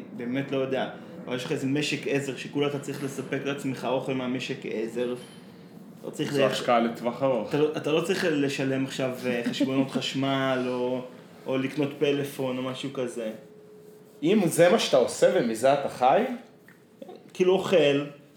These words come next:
Speaker 1: אחרי זה יושב, עושה את הקפה שלך.
Speaker 2: ואז מתארגן ומכין את האוכל לפעם הבאה שתאכל.
Speaker 1: כן,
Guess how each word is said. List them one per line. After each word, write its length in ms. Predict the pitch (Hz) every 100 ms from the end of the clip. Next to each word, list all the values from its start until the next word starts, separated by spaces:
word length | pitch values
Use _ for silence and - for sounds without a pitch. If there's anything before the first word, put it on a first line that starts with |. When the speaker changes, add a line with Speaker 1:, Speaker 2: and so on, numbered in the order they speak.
| -
Speaker 1:
אחרי 200 | 156 190
זה 100 | 185
יושב, 320 | 135 139 127
עושה 180 | 120 147
את 80 | 143
הקפה 320 | 147 123 - 110
שלך. 300 | 113 - 110 123 - - - 107
Speaker 2:
ואז 380 | 107 113 117 120
מתארגן 520 | 135 135 156 190 190 113
ומכין 460 | 117 113 110 139
את 120 | 135 165
האוכל 260 | 160 -
לפעם 600 | 110 110 110 107 117 117
הבאה 160 | 120 123
שתאכל. 320 | - 120 143 113 90 - - _
Speaker 1:
כן, 160 | 202